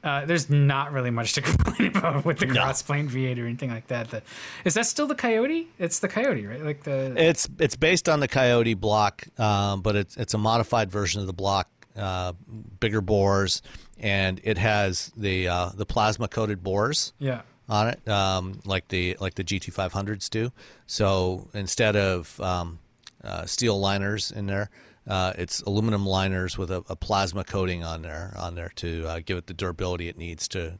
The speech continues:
Speaker 2: to rev to eighty-two thousand, eighty-two hundred and fifty R P M.
Speaker 1: Yeah, that's a good time. So,
Speaker 2: Yeah.
Speaker 1: uh, d-, I think it's, it's more of just like a thank you, Ford, for <laughs> for building it for a couple of years.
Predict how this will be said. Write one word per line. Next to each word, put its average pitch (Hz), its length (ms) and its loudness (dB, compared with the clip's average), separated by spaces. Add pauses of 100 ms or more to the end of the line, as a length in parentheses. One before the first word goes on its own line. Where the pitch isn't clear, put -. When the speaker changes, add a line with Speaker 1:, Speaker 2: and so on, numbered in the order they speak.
Speaker 2:
to 92 100 -12
rev 92 280 -4
to 85 240 -6 (640)
eighty-two 98 420 -2
thousand, 90 500 0
eighty-two 113 380 0
hundred 98 400 0
and 87 160 -12
fifty 98 300 -6
R 85 100 -4
P 85 220 -6
M. 80 220 -10 (500)
Speaker 1:
Yeah, 127 300 -4 (300)
that's 240 200 0
a 254 40 -2
good 240 140 -2
time. 127 380 -2 (160)
So, 156 360 0
Speaker 2:
Yeah. 123 200 -4 (340)
Speaker 1:
uh, 208 280 2
d-, 190 120 0
I 202 160 2
think 185 220 0
it's, - 340 0
it's 160 240 -6
more 160 160 2
of 147 80 0
just 143 220 -2
like 139 160 0
a 135 40 0
thank 151 300 -2
you, 156 80 0
Ford, 127 320 -2
for 117 320 -4
<laughs> - 920 -6
for 190 320 -2
building 151 320 2
it 180 120 -2
for 160 120 -6
a - 20 -4
couple 139 280 -6
of 120 60 -4
years. 113 300 -6